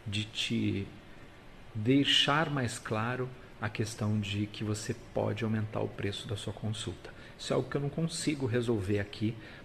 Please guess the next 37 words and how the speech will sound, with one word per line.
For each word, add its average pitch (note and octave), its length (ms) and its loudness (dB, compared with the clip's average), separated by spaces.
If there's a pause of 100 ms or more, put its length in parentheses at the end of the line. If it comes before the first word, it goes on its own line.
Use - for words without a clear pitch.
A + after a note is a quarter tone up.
(140)
num A#2 340 2
vídeo G#2 320 2
de G#2 120 -2
quinze G#2 320 2
segundos, G#2 600 0
né? G2 260 0
A G#2+ 40 -2
gente G#2 240 0
fez A2 160 2
até A2 220 0
uma C#3+ 180 0
vez G#2+ 280 0
uma G#2+ 140 4
dinâmica G#2+ 520 0
a - 20 2
respeito G2+ 460 0
disso, A#2 340 -2 (300)
que - 100 -8
durou A#2 240 8
mais B2+ 320 2
de C#3 100 -2
duas A#2+ 380 2
horas. G2+ 500 0 (300)
E G2+ 60 2
a G2+ 40 4
gente G#2+ 480 0 (360)
falou A#2 420 4
sobre A#2 480 4 (360)
exatamente A#2+ 1000 6 (160)
aumentar B2 520 4
o D3+ 80 6
preço A2+ 440 0
da A#2+ 80 0
consulta. G#2+ 680 -2 (580)
Isso D#3+ 200 2
requer C3 380 2
uma A#2+ 320 2